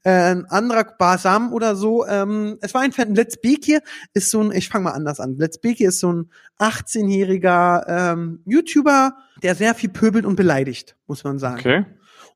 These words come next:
Speaker 1: Und, äh, auch sehr frauenverachtend ist und alles und sich aber extrem krass feiert dafür, dass er mehrere hunderttausend Follower hat.
Speaker 2: Mhm.
Speaker 1: Und, ähm,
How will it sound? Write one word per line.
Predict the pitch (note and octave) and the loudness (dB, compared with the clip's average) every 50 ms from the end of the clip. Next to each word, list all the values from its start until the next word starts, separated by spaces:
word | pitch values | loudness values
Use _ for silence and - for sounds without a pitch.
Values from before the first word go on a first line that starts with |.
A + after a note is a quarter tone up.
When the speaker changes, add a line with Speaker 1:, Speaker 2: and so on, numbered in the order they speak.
| _ - | _ -2
Speaker 1:
Und, | F3 F3+ F3+ F3+ F3+ F3+ F3 F3+ F#3+ F#3 - | 0 2 2 4 2 2 0 -2 -6 -6 -4
äh, | F3+ E3+ E3 - | -2 0 0 2
auch | - F3+ - - | 0 0 -2 0
sehr | - F#3 F3+ | -4 -4 -4
frauenverachtend | - - C3 B2+ G#3 A3 C4 D#4+ D#4 D#4 - C#4+ - - B3+ A3 - - C4 A#3 - | -4 -8 -6 -2 2 4 4 4 2 0 -2 -6 -2 -2 -2 -4 -4 -10 -12 -10 -8
ist | - A#3+ A#3+ A#3 - | -4 -4 -2 -2 -4
und | - A3+ A3 G#3 - | -6 -8 -8 -6 -2
alles | G3 G#3 G#3 G#3 G#3 - | -2 0 0 0 -2 -2
und | - F#3+ F#3+ F#3 - | -4 -4 -6 -4 -6
sich | G3 F#3 - | -8 -6 -6
aber | F#3+ F3+ - | -4 -4 -4
extrem | F#3+ - - - - A3+ G#3+ | -6 -6 -10 -6 -4 -4 -4
krass | - G#3+ G3 - | -4 -6 -6 -2
feiert | - G#3 G#3 G3+ | -2 -2 -2 -2
dafür, | G3 - F#3+ | -4 -6 -4
dass | G3 F#3 G3 | -6 -2 0
er | G3 F#3+ | 0 0
mehrere | F#3 F3+ F#3+ G#3 G#3 G#3 G3 F#3 | 0 2 2 2 2 2 0 0
hunderttausend | F#3+ F#3 F#3+ F#3+ F#3+ F#3+ - F3+ E3 D#3+ D#3+ D#3+ - | 2 2 2 2 0 0 -2 -2 -2 -2 -6 -6 -2
Follower | G#3+ A3 B3+ C#4 C#4 C4+ | 0 0 0 0 0 0
hat. | D4+ F4+ - - _ _ _ _ _ _ _ - | 0 -2 -4 -8 _ _ _ _ _ _ _ -8
Speaker 2:
Mhm. | B2 A#2 B2+ D3+ G3 G3 - - _ _ _ _ _ _ _ - _ _ | -6 -2 0 0 -2 -2 -4 -14 _ _ _ _ _ _ _ -20 _ _
Speaker 1:
Und, | - G#3+ G#3+ G#3+ G#3+ G#3+ G#3+ G#3+ A3 A3 A3 - | 0 2 4 4 6 6 6 4 4 0 -2 -4
ähm, | F#3+ G3 G3+ G3+ G3+ G3+ G3+ G3+ G3+ G3+ G3+ G3+ | -2 0 0 0 -2 -4 -4 -4 -6 -6 -8 -10